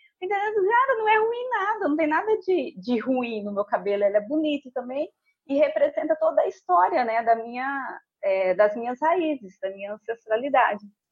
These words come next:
Que, primeiro, a representatividade que aparece nas T Vs, nos meios de comunicação, sabe? Quando as pessoas famosas,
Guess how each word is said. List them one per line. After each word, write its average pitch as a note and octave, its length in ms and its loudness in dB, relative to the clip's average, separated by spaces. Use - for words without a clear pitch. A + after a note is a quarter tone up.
Que, - 380 -8
primeiro, A3 600 0
a A3+ 80 4
representatividade C4 1300 -2
que B3 80 -4
aparece G#3 520 -2
nas G3+ 200 -8
T F#3+ 120 -8
Vs, G#3 600 4
nos G#3+ 180 -6
meios G#3+ 220 4
de A3 100 0
comunicação, G#3+ 1040 -2
sabe? B3+ 280 0
Quando C#4 200 2
as D4+ 100 0
pessoas C#4+ 460 0
famosas, G#3 1040 2